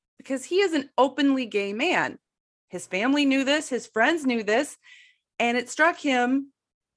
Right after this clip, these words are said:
"Why didn't my nephew know this?" We're gonna talk about this today because this is a really important topic, what kids learn from what we don't say. Chris is joining us from L A. He is the author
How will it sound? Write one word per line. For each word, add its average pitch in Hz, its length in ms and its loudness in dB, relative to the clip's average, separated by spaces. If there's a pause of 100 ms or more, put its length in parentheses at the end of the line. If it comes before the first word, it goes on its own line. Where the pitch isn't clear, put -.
(100)
"Why 180 360 -2
didn't 320 280 -2
my 320 140 0
nephew 302 400 -2
know 160 200 -4
this?" - 460 -12 (1300)
We're 277 160 -2
gonna 494 300 0
talk 302 360 4
about 208 320 2
this 196 180 -6
today 180 260 -2
because 240 320 -4
this 320 120 -6
is 359 140 -2
a 330 80 0
really 254 640 -2
important 214 480 -2
topic, 190 520 -2 (180)
what 233 180 -2
kids 240 320 -6
learn 220 260 -2
from 196 200 -8
what 185 200 -2
we 180 260 -12
don't 160 460 -6 (120)
say. - 540 -8 (840)
Chris 339 400 0
is 226 140 -2
joining 226 360 0
us 233 160 2
from 214 180 -2
L 196 240 2
A. 247 380 2
He 262 280 -2
is 247 260 -2
the 240 220 -6
author 254 440 4